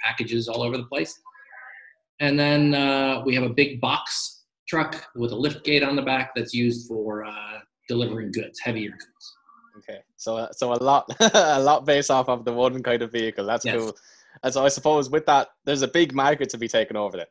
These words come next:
Speaker 2: I mean, there's a lot of different target customers, so, which is something I know a lot of people are gonna, are gonna ask about. So as of right now, from what I can gather and what you've kind of just said, the E V Star is kind of the star player as such. Uh, would that be fair to say?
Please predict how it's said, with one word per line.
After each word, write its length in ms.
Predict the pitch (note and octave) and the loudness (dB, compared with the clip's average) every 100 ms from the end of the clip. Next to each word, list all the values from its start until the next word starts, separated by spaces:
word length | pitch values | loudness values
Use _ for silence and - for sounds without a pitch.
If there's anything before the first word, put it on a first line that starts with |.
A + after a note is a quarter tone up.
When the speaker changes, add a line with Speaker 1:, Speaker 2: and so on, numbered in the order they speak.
| - | -10
Speaker 2:
I 120 | A2 | -6
mean, 180 | A2+ A2+ | -4 -4
there's 160 | A2 | -4
a 60 | A2+ | -2
lot 260 | A2+ A#2 - | 2 2 0
of 180 | A2 - | -4 -4
different 400 | A#2 - G#2+ G#2 | -6 -4 -8 -8
target 380 | - G#2 G2+ G2+ | -4 -4 -4 -8
customers, 440 | A#2+ - G2+ F2 | -10 -10 -12 -14
so, 120 | - G#2 | -12 -12
which 160 | G2 | -12
is 80 | G2+ | -10
something 240 | G#2+ G#2 | -10 -10
I 60 | G#2 | -10
know 140 | G#2+ | -6
a 20 | G#2+ | -4
lot 160 | G#2 | -4
of 60 | G2 | -6
people 180 | A2 G2+ | -12 -10
are 40 | |
gonna, 260 | G#2 G2+ F#2+ _ _ _ | -8 -6 -8 _ _ _
are 80 | G#2 | -4
gonna 160 | G#2+ F#2 | -4 -2
ask 300 | A2 G#2+ - | -2 -2 -6
about. 240 | G2 F#2+ | -8 -6
So 280 | A#2+ - - _ - - _ | -2 -2 -2 _ -20 -20 _
as 140 | D3+ E3 | 2 4
of 140 | D#3+ | 4
right 160 | D#3 C3+ | 2 2
now, 160 | - | 2
from 140 | - B2 | 0 2
what 120 | B2 | 4
I 80 | A#2+ | 2
can 100 | A#2+ | 2
gather 200 | A#2+ A2 | 2 2
and 80 | G#2+ | 0
what 160 | A2+ | -4
you've 100 | G#2+ | -4
kind 160 | - A2 | -4 -2
of 60 | |
just 160 | G2+ G#2+ | -4 -4
said, 160 | G#2+ G2+ | -4 -4
the 80 | |
E 140 | G#2+ A#2+ | -6 -4
V 120 | B2 | -4
Star 300 | - A2 G#2+ | -2 0 0
is 80 | G#2 | -2
kind 160 | G#2+ | -6
of 80 | G#2 _ | -8 _
the 60 | A2+ | -6
star 320 | - A#2 A2+ | 0 2 2
player 320 | - A2 G2+ | 2 0 0
as 80 | F#2 | -6
such. 320 | - - - _ | -10 -14 -20 _
Uh, 100 | F#2+ F2+ D#2 | -14 -14 -14
would 120 | G#2 | -6
that 140 | G#2 G2+ | -4 -2
be 80 | |
fair 180 | G#2 A2 | -2 -4
to 80 | G#2+ | -2
say? 220 | A#2 A#2+ | -2 -2